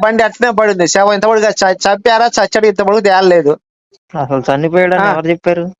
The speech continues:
Speaker 1: ఎవరు?
Speaker 2: అసలు చని-, ప్రవీణ్ పగడాల చనిపోయాడని మీతో ఎవరన్నా
Speaker 1: బతికే
Speaker 2: చెప్పారు?
Speaker 1: ఉన్నాడా? వాడు పెళ్ళాం దగ్గరికి వెళ్ళి చెప్పు, ప్రవీణ్ పగడాల బతికే ఉన్నాడు అని వాడి పెళ్ళాం దగ్గరికి వెళ్ళి చెప్పు నువ్వు మరి.
Speaker 2: ఉమ్,
Speaker 1: మాకు
Speaker 2: బతికే
Speaker 1: తెలియదులే.
Speaker 2: ఉన్నాడు. బతికే ఉన్నాడు.
Speaker 1: ఆ, వెళ్ళు వాడి దగ్గరికి వెళ్ళి నువ్వు, ఆడు నువ్వు దెగ్గించుకొని పనుకొని.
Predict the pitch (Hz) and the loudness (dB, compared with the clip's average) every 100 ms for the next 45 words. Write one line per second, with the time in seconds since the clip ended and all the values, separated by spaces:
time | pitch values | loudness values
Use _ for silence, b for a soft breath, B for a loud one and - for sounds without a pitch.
0 | _ - 175 208 339 415 _ _ _ - | _ -2 0 2 0 0 _ _ _ -12
1 | 135 139 147 143 170 _ 147 147 180 175 | -4 -4 -2 -6 -8 _ -2 -2 0 -2
2 | 170 170 170 170 156 156 165 165 165 156 | -2 -2 -4 -2 -4 0 0 0 -2 -2
3 | 156 151 254 165 311 302 262 233 294 277 | 0 0 0 0 2 2 0 2 2 2
4 | 233 226 254 277 285 254 262 240 233 220 | 2 2 2 2 0 0 0 2 2 0
5 | 247 220 233 233 247 240 202 208 - 233 | -2 0 0 2 2 2 0 -2 0 0
6 | 220 214 208 196 175 196 220 226 208 185 | 0 0 0 -2 0 0 2 0 -2 0
7 | 185 175 175 190 180 156 135 123 - 160 | -2 0 0 0 -2 0 0 -2 -4 -14
8 | 151 143 139 180 170 190 254 226 196 139 | -14 -6 -2 0 0 0 0 2 2 0
9 | - _ _ _ 143 139 165 190 180 143 | -4 _ _ _ -6 -4 -2 -2 -2 -4
10 | 131 135 - - 214 214 233 294 269 247 | -4 -8 -10 -2 0 2 2 2 2 0
11 | 254 269 269 269 254 185 131 160 220 254 | 0 0 0 2 2 2 2 2 2 2
12 | 269 196 220 233 240 262 220 214 214 226 | 0 0 0 0 -2 -2 0 -2 0 -2
13 | 196 131 | -2 -4